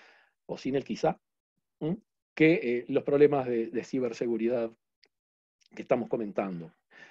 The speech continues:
Entonces, eh, a lo que voy con esto simplemente es que muchas veces por detrás de todo esto, ¿eh? hay cosas que son, eh, mucho más graves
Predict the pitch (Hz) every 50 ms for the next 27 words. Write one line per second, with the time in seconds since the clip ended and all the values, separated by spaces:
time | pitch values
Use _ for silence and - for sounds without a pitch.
0 | - - 139 127 - 165 147 - 156 151 135 120 - - - _ _ _ _ _
1 | _ _ _ _ _ _ _ - - 135 139 135 135 135 131 127 120 - 131 131
2 | 131 143 - 156 151 165 170 151 127 - - _ - - 120 139 131 113 - 120
3 | - - 139 123 127 120 123 147 151 143 143 127 127 143 127 - - 127 117 113
4 | - - 135 139 139 135 117 - - 113 - - 123 - 123 107 - - - 156
5 | 156 151 147 135 135 131 127 - 156 156 165 170 156 123 113 101 - - 135 135
6 | 123 117 120 131 131 - - - 113 76 - - - - - - - - _ _
7 | _ - 139 165 - _ - - - - - 117 113 - - 131 - - 120 -
8 | 120 - - 135 151 151 175 - _ _ _ _ _ _ _ _ _ _ _ _
9 | _ - 117 113 110 107 107 101 107 - - 151 156 156 - 156 139 139 120 110
10 | 113 120 123 117 131 131 123 113 113 110 - -